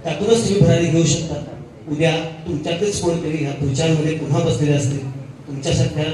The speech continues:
त्या काळातल्या असणाऱ्या छोट्यांसाठी तुम्ही काहीतरी करत असाल. आणि म्हणून तुम्हाला सगळ्यांना शुभेच्छा. आणि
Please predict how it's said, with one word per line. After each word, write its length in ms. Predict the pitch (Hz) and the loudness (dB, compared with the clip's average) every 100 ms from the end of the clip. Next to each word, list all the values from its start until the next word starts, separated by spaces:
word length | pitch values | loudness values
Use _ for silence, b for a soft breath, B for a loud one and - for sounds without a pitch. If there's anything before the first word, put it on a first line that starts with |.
| - | -4
त्या 100 | 165 | -2
काळातल्या 440 | 160 156 156 156 156 | 0 0 -2 -4 -6
असणाऱ्या 360 | - 156 - | -6 -10 -4
छोट्यांसाठी 460 | 147 139 170 160 156 | -2 2 2 2 -2
तुम्ही 240 | - 147 | -2 -2
काहीतरी 280 | 160 - 165 | 0 -4 -4
करत 260 | 151 147 147 | -6 -6 -4
असाल. 240 | 139 139 131 - - - - | -6 -8 -12 -16 -16 -18 -12
आणि 100 | 131 131 | -8 -2
म्हणून 500 | 139 190 180 - - - - - | 4 6 6 2 -2 -8 -14 -8
तुम्हाला 280 | 147 143 160 | -2 0 0
सगळ्यांना 380 | - 143 143 135 | 0 -2 -2 -2
शुभेच्छा. 560 | - 143 151 175 - 190 - - - - - - - | -2 2 6 6 6 0 -2 -8 -12 -16 -18 -18 -6
आणि 440 | 147 156 156 - | -4 -2 -2 -4